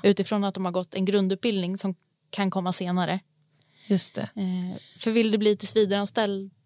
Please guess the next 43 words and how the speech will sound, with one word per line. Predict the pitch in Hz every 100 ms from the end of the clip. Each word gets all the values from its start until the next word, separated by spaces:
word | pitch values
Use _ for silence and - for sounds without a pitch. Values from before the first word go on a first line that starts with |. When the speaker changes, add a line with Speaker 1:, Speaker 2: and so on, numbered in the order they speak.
| _ _ _ _ _ _ _ -
Speaker 1:
så | - 208
behöver | 196 196 185
du | 190
ju, | 185 180 180 - - - _ -
eh, | 196 196
söka | - 277 262
en |
tjänst, | 240 220 233 - - - -
eh, | 208 196
som | 190 247 269
tillsvidareanställd, | 208 - 180 180 180 185 180
och | 190
då | 214
får | -
du | 202
genomgå | 196 185 180
en | 180
utbildning | 180 - 180 180 185 - -
hos | 349
mig. | 185 247 _ _ _ - - - -
Speaker 2:
Ja, | 180
det | 165
är | 208
Speaker 1:
Eller | - 262
någon | 262
annan. | 254 208
Speaker 2:
fantastiskt. | 233 - 247
Speaker 1:
Mm. | 269 - _ _ -
Speaker 2:
Det | 214
är | 214
fantastiskt. | - 98 - 196 - 147 - - -
Och | 247
vad | 311
gör | 330
du | 262 226 381
då | 330
när | 233 254
du | 269
utbildar? | 320 247 - 349 339 165
Vad | 214
utbildar | 311 - 247 233
du | 233
i? | 285 190